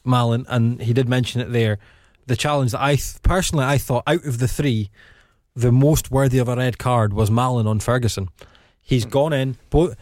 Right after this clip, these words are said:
Speaker 1: the, the difference in those is the bo-, both players have gone to ground, but Ferguson's got there first. Mallon has gone in late, over the top of the ball, and caught Ferguson with studs. For me, if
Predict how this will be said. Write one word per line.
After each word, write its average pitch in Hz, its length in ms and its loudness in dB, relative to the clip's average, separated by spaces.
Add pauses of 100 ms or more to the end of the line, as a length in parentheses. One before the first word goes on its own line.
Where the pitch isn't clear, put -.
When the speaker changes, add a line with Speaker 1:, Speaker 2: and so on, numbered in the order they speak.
(120)
Speaker 1:
the, 147 100 0
the 156 140 0
difference 180 360 0
in 160 120 -2
those 156 220 0
is 120 60 -4
the 120 80 -4
bo-, 139 180 -2
both 143 260 0
players 147 220 2
have 131 80 -4
gone 120 200 0
to - 80 -10
ground, 131 340 -2 (480)
but 147 120 -2
Ferguson's 160 500 0
got 143 220 0
there 127 160 -4
first. 120 340 -6
Mallon 131 280 0
has 113 140 2
gone 156 280 2
in 113 240 0 (1000)
late, 135 600 0 (280)
over 156 220 2
the 135 100 0
top - 280 2
of 127 60 2
the 113 80 2
ball, 104 340 2 (460)
and 127 180 2
caught 139 220 0
Ferguson 117 400 0
with 104 80 0
studs. 113 340 -2 (260)
For 139 180 -2
me, 151 180 2
if 123 100 -4